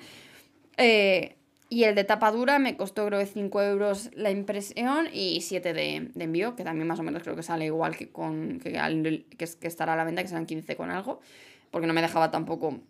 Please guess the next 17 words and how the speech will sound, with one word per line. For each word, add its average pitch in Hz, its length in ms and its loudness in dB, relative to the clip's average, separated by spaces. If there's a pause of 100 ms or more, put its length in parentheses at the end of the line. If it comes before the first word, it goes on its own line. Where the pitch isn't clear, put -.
(140)
o - 40 -14
sea, 190 120 -2
si 180 140 -6
quiero 180 180 0
tener 175 200 0
algo 180 240 6
de 165 140 6
margen, 214 460 0
pues - 280 -8
eso 175 260 -4
es 165 60 -8
lo 165 180 -4
que 160 440 -2
tiene 170 220 -6
que 170 120 -6
costar. 170 320 -4 (1300)
Y... 254 480 6